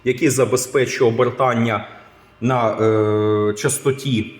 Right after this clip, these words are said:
в два рази менше, ніж частота живлячої напруги в холостому режимі. Також на валу двигуна у нас,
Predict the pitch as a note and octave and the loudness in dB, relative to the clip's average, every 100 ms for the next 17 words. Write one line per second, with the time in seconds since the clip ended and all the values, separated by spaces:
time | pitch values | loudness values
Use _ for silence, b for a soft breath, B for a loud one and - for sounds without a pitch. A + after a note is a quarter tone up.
0 | - G#2+ A2 C3 B2 A#2 B2+ A#2+ A#2 A2 | -16 -10 -2 0 0 -2 -2 0 0 -2
1 | - A2 G#2+ - - - A#2+ - A#2 A#2+ | -4 -4 -4 -6 -10 -6 -4 -4 -2 -2
2 | A2 A#2 G#2 G#2+ - B2 C3+ C3+ A#3+ A3 | 0 -2 -2 -4 -4 -2 -2 -4 -4 -4
3 | F3+ - D#3+ D#3 - D3+ D3 C#3 C3+ C3 | -6 -2 0 0 -2 -4 -2 -2 -2 -2
4 | C3+ B2+ A2 B B B F3 F3 D3+ - | -2 -2 -4 B B B -4 0 0 2
5 | C3+ B2+ C3 C3 A2+ B2 B2 B2+ A#2 G#2 | 0 2 0 0 -2 -2 0 2 2 0
6 | - A#2 A#2+ A2 A2+ - - | -4 -2 0 0 -2 -8 -10